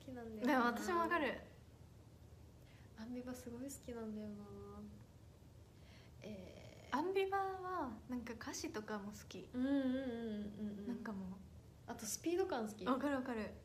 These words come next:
Speaker 1: あのさ、ちょっとリズム、
Speaker 2: うんうんうん。
Speaker 1: 速い曲が好き、私結構。えー、なんだろうな。
Speaker 2: え、カップリングは？
Speaker 1: カップリングだったら、もうこれ決めらんないね。
Speaker 2: ね。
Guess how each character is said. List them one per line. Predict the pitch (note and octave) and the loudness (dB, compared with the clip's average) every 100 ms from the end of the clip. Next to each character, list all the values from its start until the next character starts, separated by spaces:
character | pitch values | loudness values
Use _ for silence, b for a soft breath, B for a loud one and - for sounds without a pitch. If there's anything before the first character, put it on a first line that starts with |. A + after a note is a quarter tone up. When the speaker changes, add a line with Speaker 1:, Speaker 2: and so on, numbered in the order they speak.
| - | -4
Speaker 1:
あ | B3 | 0
の | B3+ | 0
さ、 | B3+ B3+ A3+ G3+ | 0 0 0 0
ち | G#3+ | -2
ょ | |
っ | - | 0
と | |
リ | A3+ A#3+ | 2 2
ズ | G#3+ | 2
ム、 | F#3+ F3+ - | 0 -2 -2
Speaker 2:
う | |
ん | |
う | A3+ | 2
ん | |
う | |
ん。 | |
Speaker 1:
速 | A3+ C4 B3+ | 4 6 6
い | A3 A3 | 2 2
曲 | G#3 - | 0 0
が | F#3+ | 0
好 | F#3+ - | -2 -4
き、 | F#3+ | -4
私 | F#3 F#3 F#3 | -4 -4 -8
結 | - F#3+ - | -10 -12 -8
構。 | - - - - - - - - - - - - - - - - - - B B - - | -6 -6 -10 -16 -18 -18 -18 -18 -16 -16 -16 -16 -16 -16 -16 -16 -16 -16 B B -16 -14
え | |
ー、 | A3+ A3+ A3+ A3 A3 A3+ | -12 -12 -12 -12 -12 -12
な | A3 G#3+ B3 C4 | -14 -14 -12 -10
ん | |
だ | B3 | -8
ろ | |
う | G#3+ | -8
な。 | G#3 - F#3+ F#3 F#3+ - - - - - - - - - - - - - - | -8 -10 -10 -8 -10 -12 -16 -16 -16 -16 -16 -16 -16 -16 -16 -16 -14 -14 -14
Speaker 2:
え、 | - | -6
カ | - - | -6 -6
ッ | - | -6
プ | |
リ | B3+ | -4
ン | C4 | -4
グ | C4 | -6
は？ | C4 C#4 - - - - - - - - - - - - - - - - | -8 -10 -12 -16 -16 -18 -16 -16 -18 -18 -16 -16 -16 -16 -16 -16 -16 -14
Speaker 1:
カ | A#3 | -12
ッ | - - | -10 -2
プ | |
リ | C#4 D4 D4 | 0 0 0
ン | |
グ | D4 | 2
だ | D4 D4+ | 2 2
っ | D4+ - | 0 -2
た | A3 | 0
ら、 | G#3 | 2
も | G#3 G#3 G3 F#3+ - - - - - - - - - - - - B B G#3 | 0 0 -2 -4 -8 -16 -16 -16 -16 -16 -18 -16 -16 -16 -18 -16 B B -2
う | G#3 | 0
こ | G#3 | -2
れ | |
決 | G#3 | -2
め | G3+ | -2
ら | G3 | -2
ん | G3+ | 0
な | A#3 | 0
い | B3 | 0
ね。 | B3+ C4 C4 | 0 0 6
Speaker 2:
ね。 | C#4+ B3+ C4 | 10 10 8